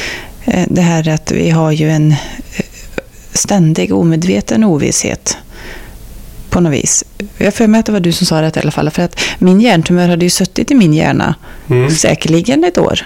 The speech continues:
Speaker 1: eller
Speaker 2: Ja,
Speaker 1: två
Speaker 2: precis.
Speaker 1: innan jag upptäckte den. Så egentligen hade jag ju fog för massa ovisshet och ångest och rädslor de två åren, men då upplevde jag ju det inte, för jag visste inte att den var där.
Speaker 2: Nej.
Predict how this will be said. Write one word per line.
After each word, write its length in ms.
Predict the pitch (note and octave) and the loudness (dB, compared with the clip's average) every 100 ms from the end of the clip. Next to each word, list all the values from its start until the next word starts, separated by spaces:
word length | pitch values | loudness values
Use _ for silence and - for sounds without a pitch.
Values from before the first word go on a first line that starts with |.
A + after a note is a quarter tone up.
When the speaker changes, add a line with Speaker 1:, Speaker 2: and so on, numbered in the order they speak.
| - | 0
Speaker 1:
eller 200 | G#3 F#3+ | 2 2
Speaker 2:
Ja, 40 | |
Speaker 1:
två 220 | A#2 - D#3+ | 0 0 -2
Speaker 2:
precis. 400 | C#3 - C#3+ A#2+ | -4 -4 -2 4
Speaker 1:
innan 280 | F#3+ E3+ | 4 4
jag 160 | E3 G3+ | 2 2
upptäckte 380 | C4+ - - - - | 0 -2 -4 -6 -4
den. 100 | F#3+ - - - - - | -6 -6 -16 -14 -14 -8
Så 180 | - G#3+ | 0 2
egentligen 480 | G3 E3+ E3 G#3+ A3+ | 4 4 2 2 2
hade 260 | A3 G3 | 2 0
jag 260 | G#3+ F#3 F#3 | 2 2 2
ju 340 | F#3 F3+ F#3 - - - - - | 2 2 0 -2 -12 -16 -14 -4
fog 360 | - F#3+ E3+ | 2 4 2
för 200 | - F3+ | 0 0
massa 320 | F3 F3 - F3 | 2 0 2 2
ovisshet 640 | E3+ D#3+ D#3+ E3+ D#3+ E3 | 2 2 0 0 0 0
och 60 | E3+ | 2
ångest 340 | D#3 D#3 D3+ | 4 2 0
och 60 | D#3+ | 0
rädslor 380 | D#3+ D3+ - D#3 | 0 -2 -2 -2
de 200 | D#3 D3+ | 0 0
två 120 | D#3 D3 | 0 0
åren, 240 | D#3 G#3 | 2 2
men 100 | F#3+ | 4
då 100 | F3 | 2
upplevde 400 | A#3 - E3 G3+ | 0 0 -2 0
jag 100 | B3+ | 0
ju 60 | C4+ | 2
det 80 | A#3+ | 2
inte, 200 | F#3 E3+ | 0 -2
för 80 | |
jag 40 | E3 | -2
visste 260 | D#3+ - | -2 0
inte 160 | D#3 F3 | -2 -2
att 80 | F#3+ | 0
den 100 | G3+ | 2
var 200 | A3 - | 2 0
där. 240 | - - - | -2 -4 -2
Speaker 2:
Nej. 300 | C3+ C3+ | 0 0